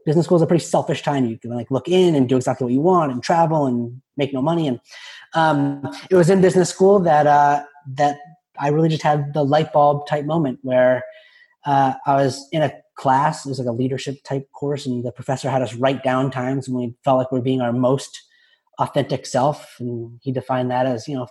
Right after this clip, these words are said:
feeling like you're using all of your brain and coming from core values, motivated, confident, whatever. So I'm writing down all these times,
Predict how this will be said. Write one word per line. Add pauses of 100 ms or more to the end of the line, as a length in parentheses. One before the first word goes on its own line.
feeling
like
you're
using
all
of
your
brain
and
coming
from
core
values,
motivated,
confident,
whatever. (380)
So
I'm
writing
down
all
these
times,